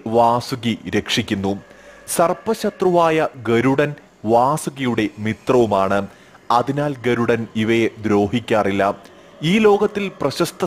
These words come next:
സർപ്പങ്ങളായ തക്ഷകൻ, കാളിയൻ,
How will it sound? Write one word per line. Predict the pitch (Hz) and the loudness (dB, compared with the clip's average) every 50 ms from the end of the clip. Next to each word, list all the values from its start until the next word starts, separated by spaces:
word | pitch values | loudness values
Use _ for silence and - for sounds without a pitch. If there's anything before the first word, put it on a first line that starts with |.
| - - | -2 0
സർപ്പങ്ങളായ | 147 131 - - - 160 160 160 160 156 143 135 131 127 120 - - 123 | 0 0 -2 -4 -4 -4 -2 -2 -2 0 2 2 2 2 0 0 0 -2
തക്ഷകൻ, | 120 - - - - - 156 156 151 143 143 139 - - - _ _ _ _ - | -2 -2 -4 -8 -6 -4 -2 -2 -2 -2 -4 -8 -14 -18 -20 _ _ _ _ 0
കാളിയൻ, | 127 113 117 123 127 135 143 139 143 135 131 127 120 | 2 2 4 4 2 2 0 0 0 0 -2 -4 -8